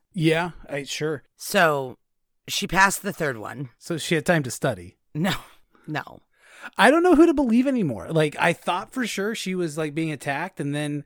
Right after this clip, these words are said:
Speaker 1: I thought she might be lying. Then I thought for sure she was being attacked again. So I'm just, I'm not sure where to stand on this yet.
Speaker 2: Okay. Well, let me keep going, and then maybe you'll, maybe you'll pick a side.
Speaker 1: I want it, I want it to be that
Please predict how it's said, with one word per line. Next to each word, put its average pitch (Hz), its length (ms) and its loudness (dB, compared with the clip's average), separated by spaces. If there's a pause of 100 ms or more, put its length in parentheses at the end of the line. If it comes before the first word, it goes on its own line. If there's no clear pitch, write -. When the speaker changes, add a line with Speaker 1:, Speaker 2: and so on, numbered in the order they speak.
(100)
Speaker 1:
I 120 100 -8
thought 147 180 0
she - 80 -4
might 151 180 0
be 147 80 0
lying. 135 280 -2
Then 143 100 -4
I 147 60 -6
thought 156 200 -8
for 139 80 -4
sure 151 220 0
she 151 120 0
was 135 80 0
being 143 200 0
attacked 135 420 -4
again. 117 360 -4
So 131 400 -2
I'm 156 260 -2
just, 170 280 -2
I'm 139 180 0
not 151 200 2
sure 170 160 2
where 160 140 4
to 147 100 2
stand 151 300 -2
on 113 80 -4
this 98 200 -10
yet. 98 220 -12 (280)
Speaker 2:
Okay. 180 420 -8 (120)
Well, 175 140 -2
let 165 140 0
me 180 80 -2
keep 180 200 -8
going, 185 260 -4
and 135 160 -4
then 139 140 -6
maybe 135 200 -6
you'll, 135 320 -6 (160)
maybe 190 180 2
you'll 185 100 2
pick - 180 -2
a 147 60 -8
side. 80 420 -6 (240)
Speaker 1:
I 160 100 4
want 180 300 6
it, 220 120 -4
I 170 120 4
want 175 340 4
it 185 140 -8
to 170 80 0
be 147 180 4
that 131 240 -2